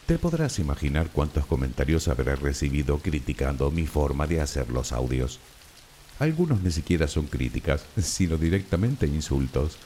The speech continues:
<laughs> Bueno, allá cada uno con lo que tenga en su cabeza. Yo estoy convencido de que si me hubiera empeñado en gustar a todos, creo que haría mucho tiempo ya que hubiera dejado de subir audios,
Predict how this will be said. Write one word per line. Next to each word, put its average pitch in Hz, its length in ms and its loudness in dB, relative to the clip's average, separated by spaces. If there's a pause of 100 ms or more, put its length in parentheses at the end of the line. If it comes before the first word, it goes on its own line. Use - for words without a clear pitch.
(320)
<laughs> 127 340 -2
Bueno, 120 280 2
allá 82 220 0
cada 71 280 -2
uno 101 260 0
con 67 160 -2
lo 67 100 2
que 65 120 -4
tenga 62 240 -2
en 65 100 -2
su 64 160 -4
cabeza. 64 500 -2 (920)
Yo 165 120 4
estoy 110 240 0
convencido 73 600 0
de 71 120 0
que 73 140 -4
si 71 160 0
me 71 180 2
hubiera 73 420 0
empeñado 78 600 0
en 69 80 -4
gustar 71 420 0
a 62 80 -2
todos, 143 460 0 (560)
creo 131 280 2
que 82 120 0
haría 78 240 4
mucho 73 320 0
tiempo 71 380 0
ya 73 240 2 (280)
que 139 80 4
hubiera 95 360 4
dejado 80 380 0
de 92 120 2
subir 82 360 2
audios, 65 460 0